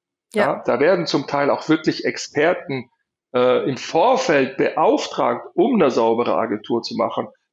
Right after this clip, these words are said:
Speaker 2: die sogar e-, extern, nicht, äh, aus der Company sind, Spe-, Spe-, Spezialisten. Ja, und da hat der Einkauf halt auch nur bis zu einem gewissen Grad eine Mitentscheidung oder eine, in der Verhandlung dann dementsprechend, äh,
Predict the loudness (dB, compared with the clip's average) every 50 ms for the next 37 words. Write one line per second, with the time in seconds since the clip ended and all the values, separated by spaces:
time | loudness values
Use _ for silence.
0 | _ -2 0 0 2 2 2 2 2 2 2 2 2 2 0 0 -2 -2 0 0
1 | 0 0 0 0 -2 -2 -2 -2 -2 -2 0 0 -2 -2 0 0 -2 0 0 -4
2 | -4 -2 -2 -4 -2 -4 -4 -2 -2 -4 -4 -6 -10 -16 _ -10 -4 -4 -2 -2
3 | -4 -6 -10 -10 -10 -8 -4 -2 -2 -2 0 2 2 4 4 2 0 -2 -8 -6
4 | -6 -6 -8 -8 _ _ _ _ _ _ _ -4 -2 0 0 0 0 0 0 2
5 | 2 0 0 0 0 0 0 2 2 2 0 0 0 0 0 0 0 0 0 0
6 | 0 0 0 0 0 0 0 -2 0 2 4 4 4 4 2 0 -2 -8 _ _
7 | _ _ _ _ _ _ _ _ _ _ _ -2 -2 0 2 0 0 2 2 4
8 | 4 4 4 4 2 -2 -4 -2 0 0 -2 0 0 0 0 0 0 0 0 0
9 | 0 0 0 0 0 0 0 0 0 0 0 0 0 0 0 0 0 0 0 0
10 | 0 0 -2 0 0 0 0 0 -4 -4 -2 0 0 0 0 0 -2 -2 -2 -2
11 | -2 -2 -2 -2 -4 -4 -4 -6 -8 -8 -6 -4 -4 -4 -6 -10 -10 -8 -4 -4
12 | -4